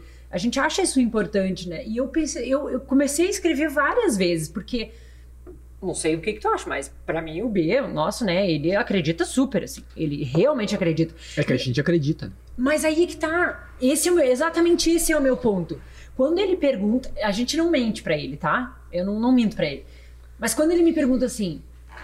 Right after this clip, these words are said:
Speaker 1: "Mamãe, Papai Noel é de verdade?" Porque esses dias ele, ele ainda disse assim, "Sabe qual é que é o maior sonho que eu tenho? De ficar acordado quando vem o Papai Noel, pra eu ver o Papai Noel."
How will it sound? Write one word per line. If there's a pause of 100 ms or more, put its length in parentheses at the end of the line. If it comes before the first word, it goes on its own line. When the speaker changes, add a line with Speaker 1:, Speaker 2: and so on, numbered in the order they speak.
Speaker 1:
"Mamãe, (720)
Papai
Noel
é
de
verdade?"
Porque
esses
dias
ele,
ele
ainda
disse
assim,
"Sabe
qual
é
que
é
o
maior
sonho
que
eu
tenho? (380)
De
ficar
acordado
quando
vem
o
Papai
Noel,
pra
eu
ver
o
Papai
Noel."